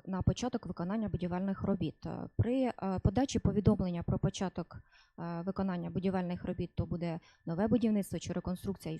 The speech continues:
існуючих об'єктів, в обов'язковому порядку інспектором перевіряються, е, договірні умови на користування земельною ділянкою. Якщо там є,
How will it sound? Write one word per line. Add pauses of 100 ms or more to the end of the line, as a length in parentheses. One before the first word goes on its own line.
існуючих
об'єктів,
в
обов'язковому
порядку (100)
інспектором
перевіряються, (640)
е,
договірні
умови
на
користування
земельною
ділянкою.
Якщо (100)
там
є,